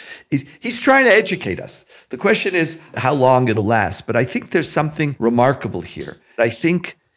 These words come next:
there's a necessary step for Israel to becoming Israel. And Israel is not just a Jewish state.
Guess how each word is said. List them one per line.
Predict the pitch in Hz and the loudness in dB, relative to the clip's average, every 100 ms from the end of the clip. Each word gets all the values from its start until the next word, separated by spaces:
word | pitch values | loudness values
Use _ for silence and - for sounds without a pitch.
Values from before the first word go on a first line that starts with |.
| _ _ _ | _ _ _
there's | - 117 110 | 0 0 2
a | |
necessary | 113 127 175 202 - 147 120 | 0 0 0 -4 -4 -2 -2
step | - 131 127 | -4 -4 -4
for | - 107 | -4 -4
Israel | 120 - 104 90 | -4 -2 -4 -4
to | - | -8
becoming | 98 92 - - 202 82 67 - _ _ _ _ _ _ | -14 -14 -12 -6 -4 -4 -6 -18 _ _ _ _ _ _
Israel. | 117 110 113 - _ _ _ _ _ _ _ _ - | -2 -2 -4 -10 _ _ _ _ _ _ _ _ -8
And | 107 | -2
Israel | 120 180 175 139 | 0 0 2 0
is | 117 - | 0 -2
not | 123 135 | -2 -2
just | - 120 - | -4 -8 -6
a | - | -12
Jewish | - 82 78 | -10 -8 -8
state. | - - - _ | -12 -16 -18 _